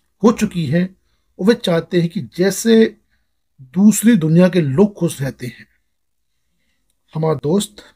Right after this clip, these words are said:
पड़ोसी, ऐसे ही हम भी अपना जीवन जिए। और आप डिजर्व भी करते हैं, और ईश्वर ने चाहा तो आपको यह मौका बिल्कुल मिलेगा, लेकिन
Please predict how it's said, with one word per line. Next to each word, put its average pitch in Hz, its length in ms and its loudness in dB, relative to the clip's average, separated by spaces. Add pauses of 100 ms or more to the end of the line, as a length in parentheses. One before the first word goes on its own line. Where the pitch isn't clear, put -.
(840)
पड़ोसी, 160 480 -2 (1600)
ऐसे 220 280 2
ही 185 200 2 (140)
हम 165 200 -2
भी 175 100 -4
अपना 165 200 -8
जीवन 131 320 -8
जिए। - 240 -20 (1500)
और - 200 0
आप 196 300 0
डिजर्व 180 320 -2
भी 175 180 2
करते 180 420 -4
हैं, 160 400 -4
और 196 180 -4
ईश्वर 202 260 -2
ने 202 80 2 (100)
चाहा 170 280 -4
तो 226 160 -6 (200)
आपको - 960 -2
यह 165 680 0 (320)
मौका 175 480 2
बिल्कुल 220 600 0
मिलेगा, 107 460 -6 (1400)
लेकिन 190 280 -4